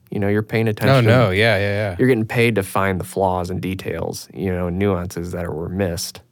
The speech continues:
Speaker 1: Um, and you're getting paid to, to enhance those things and hide those things. So, um,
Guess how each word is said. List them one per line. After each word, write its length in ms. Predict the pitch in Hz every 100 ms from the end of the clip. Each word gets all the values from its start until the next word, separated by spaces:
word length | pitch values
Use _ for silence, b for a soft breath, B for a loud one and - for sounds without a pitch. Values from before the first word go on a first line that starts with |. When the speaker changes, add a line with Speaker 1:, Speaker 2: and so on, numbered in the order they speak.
| _ _
Speaker 1:
Um, 540 | - 95 87 - 98 - _ b b b b -
and 100 | 95
you're 100 | 90
getting 200 | 87 90
paid 320 | 98 90 90
to, 240 | - 85 - -
to 100 | -
enhance 400 | 87 110 90 90
those 220 | 87 87 -
things 240 | 95 87
and 100 | 104
hide 280 | - 92 110
those 220 | - -
things. 420 | - - - -
So, 420 | - - 92 - - b b b b b _
um, 520 | - 90 90 - -